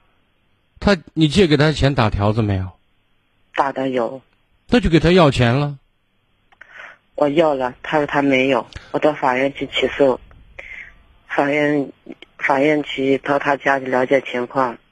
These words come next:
Speaker 2: 他的车房都抵押银行贷款了。
Speaker 1: 那你让他，那现在你就把这脸就装到兜里，你现在什么都没有，你不，再拿钱没有的话，那才叫悲催到一种境界了。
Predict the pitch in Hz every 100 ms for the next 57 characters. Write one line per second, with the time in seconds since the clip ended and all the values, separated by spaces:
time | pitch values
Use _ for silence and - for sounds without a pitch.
0 | _ - 143 143 139 - - 139 135 147
1 | - 131 127 139 - 139 131 131 135 127
2 | 131 127 123 135 127 - 123 117 110 113
3 | _ _ _ _ _ _ _ _ _ _
4 | _ _ _ _ _ _ _ _ _ _
5 | _ 269 247 170 214 202 202 - - 233
6 | - 262 247 165 139 185 127 - _ _
7 | _ _ _ _ _ _ _ - - -
8 | 170 214 220 160 139 180 202 196 190 196
9 | 202 147 127 151 240 208 143 127 143 180
10 | 160 123 131 107 - - 135 147 117 156
11 | 220 180 180 - 147 175 147 127 110 -
12 | 104 - - - 165 117 123 120 139 131
13 | 131 117 113 98 98 123 101 92 - -